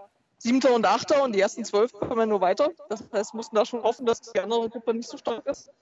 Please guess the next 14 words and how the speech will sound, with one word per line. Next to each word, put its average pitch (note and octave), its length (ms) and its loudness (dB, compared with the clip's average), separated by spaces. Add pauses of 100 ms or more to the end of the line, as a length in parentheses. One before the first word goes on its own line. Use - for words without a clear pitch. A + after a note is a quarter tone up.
(480)
Was A#3 180 2
sie A#3 80 2
dann A#3 240 6
auch G#3+ 140 8
nicht C4 160 0
war. A3 240 4
Also A3 140 0
es G#3+ 120 -10
waren A#3 160 2
heute, A#3+ 220 0 (400)
ehrlich A3 200 0
gesagt, A3+ 280 -2 (240)
sehr G3+ 260 -2
wenige A3+ 560 0